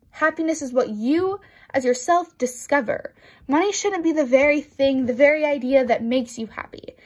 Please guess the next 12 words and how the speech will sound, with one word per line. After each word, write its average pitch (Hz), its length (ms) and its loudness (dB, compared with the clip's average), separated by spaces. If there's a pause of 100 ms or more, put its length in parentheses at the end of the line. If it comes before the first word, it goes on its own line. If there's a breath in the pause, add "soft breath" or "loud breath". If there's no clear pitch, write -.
(260 loud breath)
That's 339 260 0
just 339 180 -6
not - 240 -6
right. - 380 -8 (480)
Money 294 400 -2
should 294 240 -8
help - 440 -6
you 240 180 -6
find 381 500 -4
your 233 140 -4
happiness, - 560 -10
yes. - 560 -2